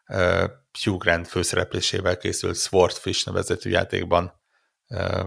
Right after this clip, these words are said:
a címszere-, vagy a Hugh Grant alakította karakter hackkel, tehát, ö,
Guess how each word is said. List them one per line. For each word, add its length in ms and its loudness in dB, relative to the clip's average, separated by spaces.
a 140 -4
címszere-, 640 2
vagy 160 -6
a 120 -4
Hugh 160 0
Grant 220 0
alakította 640 2
karakter 680 4
hackkel, 760 0
tehát, 400 0
ö, 240 4